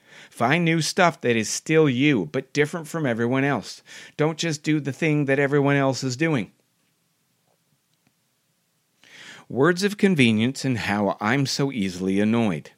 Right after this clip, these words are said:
You know how we say caveat all the time now, even though we don't know what it means? There was a time when we never did, but now we say it all the time. It means it's, there's a legal warning about.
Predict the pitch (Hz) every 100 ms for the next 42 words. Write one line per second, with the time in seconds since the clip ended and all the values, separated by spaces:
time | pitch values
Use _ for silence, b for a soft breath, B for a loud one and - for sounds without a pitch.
0 | _ _ _ _ _ _ B B B B
1 | 143 196 220 156 156 113 110 113 120 104
2 | - 92 85 90 87 90 92 80 95 95
3 | 90 95 87 92 87 90 90 87 87 87
4 | 87 98 85 87 87 85 82 90 - _
5 | _ _ _ _ _ _ B B B -
6 | 147 151 151 180 180 175 131 131 127 117
7 | 107 110 127 80 98 117 113 104 98 -
8 | 87 80 78 - 90 92 90 87 82 82
9 | - 85 82 - B - 87 175 180 135
10 | 120 - 123 120 113 110 107 135 117 110
11 | 98 113 120 101 78 - 85 80 65 -
12 | -